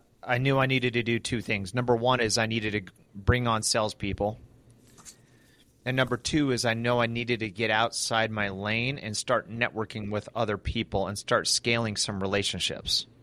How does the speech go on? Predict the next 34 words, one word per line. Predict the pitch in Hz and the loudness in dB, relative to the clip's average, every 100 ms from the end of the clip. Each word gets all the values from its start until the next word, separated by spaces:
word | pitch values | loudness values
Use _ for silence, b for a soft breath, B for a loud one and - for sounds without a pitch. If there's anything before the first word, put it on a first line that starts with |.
| - _ b b b b b b | -20 _ b b b b b b
So | - | -4
number | 135 143 147 | 0 2 4
one | 151 139 | 4 4
is | 123 123 | 4 2
I | 123 | 2
literally | 143 147 131 | 4 2 2
called | - 127 - | 2 0 0
some | 139 | -2
of | |
my | 120 | -2
friends, | - 131 127 | 0 -2 -2
was | 117 | -4
like, | 120 113 - b b | -2 -4 -6 b b
Hey, | - 160 - _ _ _ | 0 0 0 _ _ _
"Can | - 139 | -6 -4
you | 135 | -2
come | 180 | 0
in | 170 | 2
and | 160 | 2
do | 160 | 2
sales?" | - 165 180 175 | 4 4 4 0
And | - | -2
they're | 131 | 2
like, | 127 123 | 2 2
"When | 143 | 0
do | |
you | 147 | 2
want | 147 | 2
us | 139 | 2
to | 135 | -2
start?" | - 160 139 | 2 2 2
I | - | -4
was | 113 | -4
like, | 123 | -2